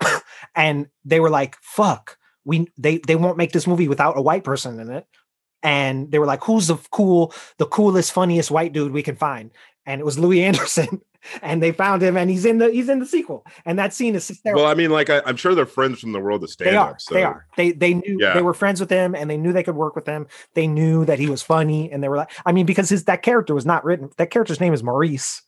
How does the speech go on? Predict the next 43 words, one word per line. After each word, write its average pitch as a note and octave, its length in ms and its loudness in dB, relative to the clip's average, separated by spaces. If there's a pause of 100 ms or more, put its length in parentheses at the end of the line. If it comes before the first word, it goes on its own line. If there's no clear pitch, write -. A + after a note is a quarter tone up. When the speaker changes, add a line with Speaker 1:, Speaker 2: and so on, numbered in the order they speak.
(140)
Speaker 1:
They E3+ 100 4
didn't F#3+ 180 2
change F#3 260 -2
the E3 100 -6
name F3+ 120 -2
of F3+ 60 2
Speaker 2:
Oh, G#2 40 2
really? G2 300 4
Speaker 1:
Yeah, G3+ 100 4
they G#3+ 100 4
didn't A#3 180 4
change F3+ 240 2
the D#3+ 60 -2
name F#3+ 160 2
of E3+ 60 2
the D3+ 60 -2
character. D#3+ 500 2
<laughs> D5 40 0 (340)
Um, F3 480 2 (360)
<laughs> - 360 -14
and, E3 300 0
uh, D#3 240 0
Speaker 2:
That's C3+ 400 0
when D3 220 2
the E3 80 2
big B2 340 -2
bucks E2 360 -4
start E2+ 320 -2
rolling E2 420 0
in. D#2+ 400 -4
Speaker 1:
you C#3 200 -4
get C3 180 -6
to A2 140 -12
manage, F3+ 400 0
you D3 180 -8
get B2 240 -6 (180)
bumped D#3 360 0
up, A#3+ 260 0
and C#3+ 160 -2
you, D#3 60 -2 (220)
<laughs> - 220 -8
that, G3+ 180 -2 (160)
that G3+ 240 0